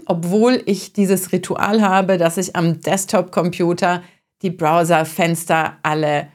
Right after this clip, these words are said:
schließe und auch die Tabs in den jeweiligen Fenstern alle schließe, bevor ich Feierabend mache? Ganz einfach, weil ich nicht wusste, wie es am Handy geht. Am Computer,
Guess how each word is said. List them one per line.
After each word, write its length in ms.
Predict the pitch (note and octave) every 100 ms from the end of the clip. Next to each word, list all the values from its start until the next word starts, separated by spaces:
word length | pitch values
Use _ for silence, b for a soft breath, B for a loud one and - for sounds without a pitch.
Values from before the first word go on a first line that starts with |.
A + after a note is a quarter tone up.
| _
schließe 600 | - - A3+ D4+ C#4 A3+
und 220 | F3 E3+
auch 140 | D#3+
die 220 | - D3+ D3
Tabs 420 | G#3 F#3+ - -
in 140 | G#3
den 120 | G#3 F#3+
jeweiligen 520 | F3+ F3 E3+ E3 F3
Fenstern 440 | - A3 C4 A3
alle 220 | F3 F#3+
schließe, 360 | F#3 - G3+ F#3+
bevor 260 | E3 - C#3+
ich 140 | D#3
Feierabend 540 | - G#3 A#3+ A3 A3
mache? 380 | G#3+ A3 A3+ A#3 b b b
Ganz 280 | - F#3 F3
einfach, 480 | - G3+ G3+ G3+ G3 b b b
weil 200 | F#3 F3+
ich 120 | F#3+
nicht 220 | G3+ F3+ E3
wusste, 360 | F3 F3 E3+
wie 100 | D#3
es 160 | C#3+ -
am 160 | D#3
Handy 340 | C#3+ D#3+ F3+ D#3
geht. 320 | C#3 C3 - -
Am 160 | F3
Computer, 640 | F#3 F#3+ F#3 C4+ C4+ B3